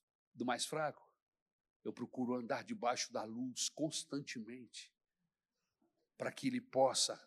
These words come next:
através de mim, ser abençoado. Nós não podemos ser responsáveis por pessoas que se afastam da igreja, irmãos.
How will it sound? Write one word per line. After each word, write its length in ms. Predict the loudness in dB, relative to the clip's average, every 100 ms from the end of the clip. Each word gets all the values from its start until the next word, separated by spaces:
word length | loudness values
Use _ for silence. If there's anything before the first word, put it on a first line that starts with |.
| _
através 500 | -10 -6 -4 -2 -4
de 120 | -6
mim, 260 | -6 -4 0
ser 280 | 2 2 0
abençoado. 880 | -2 -4 -2 -2 0 -2 -2 -6 -14 _ _ _ _ _ _ _ _ _ _ _ _ -20 -20 _ _ _ _ _ _ -20 -10 2
Nós 260 | 4 4
não 160 | 2 0
podemos 720 | -2 -2 2 2 2 0 0
ser 120 | 0
responsáveis 1160 | -2 -4 -6 -6 -2 0 0 0 0 -2 -4 -6 _ -20 -16 -4
por 160 | -4
pessoas 720 | 0 0 0 0 0 0 -4 -6
que 140 | -2
se 240 | 0 0
afastam 800 | -2 -4 0 2 2 -2 -2 -2
da 100 | -2
igreja, 480 | -4 0 0 0 -4
irmãos. 400 | -8 -8 -8